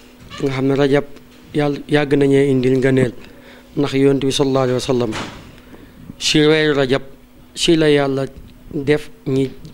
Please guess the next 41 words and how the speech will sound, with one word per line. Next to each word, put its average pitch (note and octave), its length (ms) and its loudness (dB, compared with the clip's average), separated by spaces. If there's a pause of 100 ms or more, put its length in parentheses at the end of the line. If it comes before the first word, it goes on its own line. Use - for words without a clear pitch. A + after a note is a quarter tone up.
(180)
Abdoulaye C#3 460 0
muy C3+ 200 0
baayam C3+ 380 0
ak C#3 180 -8
Aminatu C3+ 480 0 (400)
ñi B2+ 160 -2
jaxasoo C3 400 0
leer C3+ 260 2
gi B2+ 120 -6
jógee C3 240 0
ci D3 100 -4
Abdoulaye B2+ 460 -4
taxu C3 220 -4
ci D#3 160 -6
Aminatu B2+ 440 -4 (680)
ëmb D3 140 2
mu C#3 260 -2
ëmb C#3+ 200 2
Yonent C3 240 0
Yàlla C3 240 0
Muhammad B2 280 -4
sallallahu B2+ 280 0
alayhi B2 140 -2
wa C3 120 -2
sallam A#2 140 -2 (680)
waaye B2+ 280 -4
ci B2+ 120 -4
weeru C#3+ 320 4
Rajab C3+ 260 0
ci - 140 -6
la C#3 100 0
yàlla C3 280 0
rañaane C3+ 380 0
woon C3 160 2
Yonent B2+ 240 -2
Yàlla C3 240 2
Muhammad B2 340 -4 (580)
sallallahu C3+ 420 2
alayhi B2+ 140 0
wa B2+ 60 -4
sallam C3 320 0